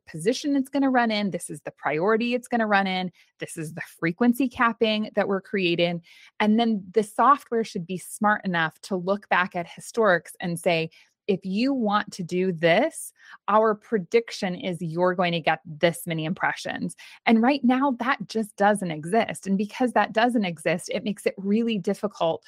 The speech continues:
for us to accurately project how many impressions we're going to be delivering.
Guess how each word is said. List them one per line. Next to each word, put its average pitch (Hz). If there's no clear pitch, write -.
for -
us 202
to -
accurately 196
project 185
how -
many 208
impressions 170
we're 170
going 170
to -
be 156
delivering. 180